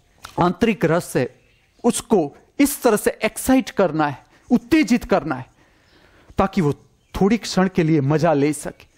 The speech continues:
लेकिन बाद में जैसे दारू का नशा उतर जाता है,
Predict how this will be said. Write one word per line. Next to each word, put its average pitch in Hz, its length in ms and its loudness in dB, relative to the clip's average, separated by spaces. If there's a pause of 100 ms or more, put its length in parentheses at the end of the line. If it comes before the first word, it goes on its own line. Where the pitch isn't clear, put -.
(880)
लेकिन 160 300 0
बाद 185 300 0
में 147 200 -4 (540)
जैसे 170 460 0 (200)
दारू 190 300 2
का 214 160 0
नशा 185 260 -2
उतर 170 340 0
जाता 143 320 -2
है, - 240 -16